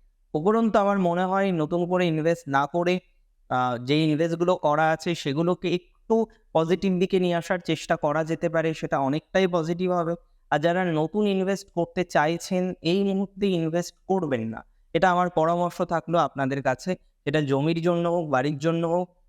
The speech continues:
আহ, সেটি কিন্তু খুব ভালো হবে না। পাঁচ তারিখের পরে একটা ভাইবস আছে পজিটিভ কিছু ইনভেস্ট করার, কিন্তু অনেকটা বুঝে শুনে করতে হবে, কারণ কিছু কাগজপত্র সংক্রান্ত ইস্যু সেটি কিন্তু আমি দেখতে পাচ্ছি তুলা রাশির জাতক জাতিকাদের। এর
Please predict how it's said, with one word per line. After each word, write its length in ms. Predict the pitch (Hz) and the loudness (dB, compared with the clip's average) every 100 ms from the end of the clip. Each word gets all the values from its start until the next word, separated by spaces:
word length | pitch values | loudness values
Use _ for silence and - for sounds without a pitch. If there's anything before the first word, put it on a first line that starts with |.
| _ | _
আহ, 100 | - | -6
সেটি 260 | 127 160 160 | -4 -2 0
কিন্তু 240 | 165 165 | 0 0
খুব 200 | 165 165 - | -2 -4 -2
ভালো 280 | 139 156 | 0 0
হবে 240 | 170 165 170 | -2 -2 0
না। 140 | 175 175 _ _ | -2 -6 _ _
পাঁচ 320 | 160 196 - - | 0 0 -4 -2
তারিখের 380 | 240 247 262 | 0 0 0
পরে 220 | 247 240 240 | 0 2 0
একটা 220 | - 240 | 0 -2
ভাইবস 500 | 156 160 202 190 - | 0 0 0 -4 -6
আছে 380 | 156 175 - 107 - _ _ | -2 -2 -2 -8 -10 _ _
পজিটিভ 380 | 147 143 151 170 | -2 0 0 0
কিছু 200 | 165 160 | -2 0
ইনভেস্ট 380 | 151 135 151 - _ | 0 2 -2 -4 _
করার, 300 | 180 151 - 165 _ _ _ | 0 2 -2 -10 _ _ _
কিন্তু 160 | 190 208 | 0 2
অনেকটা 380 | 170 196 185 226 | 2 0 0 0
বুঝে 360 | 160 175 202 | 0 0 0
শুনে 260 | 233 233 226 | 0 0 0
করতে 340 | 196 190 - | 0 -2 0
হবে, 160 | 208 226 | 0 0
কারণ 220 | 226 214 | 0 -2
কিছু 220 | - 220 | -4 -6
কাগজপত্র 800 | 247 180 165 196 226 - 240 233 240 | -2 2 2 0 0 -2 -2 0 -2
সংক্রান্ত 540 | 220 196 196 196 196 | 0 0 2 0 0
ইস্যু 480 | 185 156 - 151 127 - _ _ | -4 -4 -2 -2 -4 -12 _ _
সেটি 180 | - 170 | 0 0
কিন্তু 240 | 180 185 175 | 0 2 2
আমি 160 | 170 | 2
দেখতে 300 | 151 143 - | -2 -2 0
পাচ্ছি 400 | 165 156 - 175 | 0 0 -2 -6
তুলা 280 | - 147 135 | -2 0 0
রাশির 280 | 123 - 123 | -4 -6 -6
জাতক 260 | 117 - - | -6 -8 -20
জাতিকাদের। 460 | - - _ - - _ - _ | -20 -20 _ -20 -20 _ -20 _
এর 100 | 175 | -4